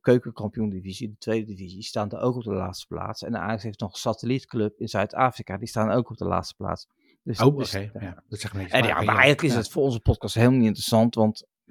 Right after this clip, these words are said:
Speaker 1: er zijn al mensen die hebben nu weggeklikt omdat het over voetbal ging. Maar goed, weet je, ik vind
Speaker 2: Ja.
Speaker 1: het, ik vind, wat ik er interessant van vind, is de dynamiek die er omheen zit.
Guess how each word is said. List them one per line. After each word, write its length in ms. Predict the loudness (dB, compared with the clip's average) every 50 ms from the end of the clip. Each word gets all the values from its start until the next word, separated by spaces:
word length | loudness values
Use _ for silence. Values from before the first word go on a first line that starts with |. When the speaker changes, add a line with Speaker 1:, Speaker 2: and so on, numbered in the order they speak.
| -16 -10 -8
Speaker 1:
er 100 | -4 0
zijn 200 | 2 2 4 4
al 100 | 2 2
mensen 340 | 2 2 2 0 0 -2 -2
die 80 | 0 2
hebben 180 | 2 4 4
nu 80 | 4 4
weggeklikt 420 | 4 2 2 2 0 0 0 0 -2 -4
omdat 140 | -4 0
het 80 | 0 0
over 140 | 0 -2 -4
voetbal 240 | -6 -6 -4 -6 -6
ging. 260 | -4 -4 -4 -2 -2
Maar 120 | -4 -6
goed, 200 | -6 -10 -12 -10
weet 160 | -10 -10 -8
je, 80 | -8 -6
ik 120 | -6 -4
vind 120 | -2 0 0
Speaker 2:
Ja. 100 | 0 0
Speaker 1:
het, 480 | -2 -4 -10 -16 -16 -16 -16 -18 -14 _
ik 140 | -6 -6 -2
vind, 240 | 0 0 0 0 -2 _ _ _ _ _
wat 180 | -2 0 2 2
ik 120 | 2 2
er 60 | 2
interessant 460 | 0 0 -2 -2 -2 0 -2 -2 -2
van 440 | -4 -4 -4 -4 -4 -6 -10 -12 -12 -12 -12
vind, 320 | -8 -2 0 0 0 0
is 100 | -2 -4
de 140 | -2 -2 -2
dynamiek 460 | 0 2 2 4 4 2 2 0 0
die 140 | 0 2 4
er 80 | 4 4
omheen 380 | 4 2 0 0 2 0 0 -2
zit. 320 | -4 -6 -8 -10 -12